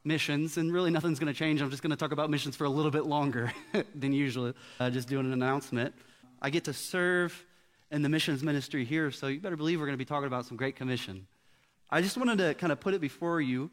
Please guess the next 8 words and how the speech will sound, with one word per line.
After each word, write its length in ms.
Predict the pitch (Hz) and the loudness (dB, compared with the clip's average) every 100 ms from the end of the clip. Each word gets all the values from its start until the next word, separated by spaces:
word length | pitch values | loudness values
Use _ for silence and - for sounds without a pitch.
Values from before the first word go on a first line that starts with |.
| - _ 131 | -14 _ -4
that 240 | 143 135 | -2 -2
we, 420 | 165 190 180 196 - | 0 2 2 -2 -2
as 320 | 170 185 170 | 2 2 2
a 80 | 175 | 0
church, 580 | - 180 147 - - - _ _ _ _ _ | 0 0 0 -4 -10 -12 _ _ _ _ _
have 200 | 160 156 | 0 2
the 200 | 147 147 | 2 0
honor 640 | 151 175 190 175 127 120 | 0 2 4 4 2 0